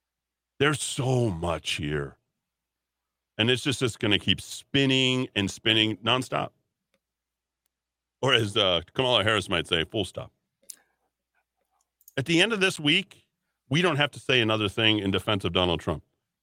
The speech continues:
The man is perfectly capable of defending himself because he was anticipating this very day since he left office. There were people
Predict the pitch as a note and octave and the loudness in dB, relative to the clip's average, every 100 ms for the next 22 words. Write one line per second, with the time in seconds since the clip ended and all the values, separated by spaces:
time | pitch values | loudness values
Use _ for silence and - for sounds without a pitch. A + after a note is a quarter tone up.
0 | _ _ _ _ _ _ _ _ _ D3 | _ _ _ _ _ _ _ _ _ 4
1 | E3+ E3+ - E3 D3+ C3 A#2+ B2+ A2+ A2+ | 4 4 0 0 0 -2 0 0 0 0
2 | A#2 G2+ G2 A#2 G#2 F#2 F2+ - G2 - | 0 0 -2 2 2 2 0 0 0 0
3 | G#2 A2 G2 - C3+ A#2+ G2 F#2 A#2 G#2 | -2 0 -2 -2 0 0 -2 -4 -4 -4
4 | F#2 G2 F2+ F2 F#2 F2 E2+ D#2+ E2 D#2 | -2 0 0 -2 -2 0 2 2 2 2
5 | D#2 - _ _ _ _ _ _ _ _ | 0 -6 _ _ _ _ _ _ _ _
6 | _ _ _ _ _ _ _ - G#2+ G#2 | _ _ _ _ _ _ _ -4 -4 0
7 | F2+ D#2 - C2+ - _ _ _ _ _ | 0 0 -2 -8 -10 _ _ _ _ _
8 | _ _ _ _ _ _ _ _ _ _ | _ _ _ _ _ _ _ _ _ _
9 | _ _ _ _ _ _ _ _ B2+ B2 | _ _ _ _ _ _ _ _ 0 0
10 | A2 - F3+ - B2+ A2+ G#2 | 0 0 0 4 4 4 0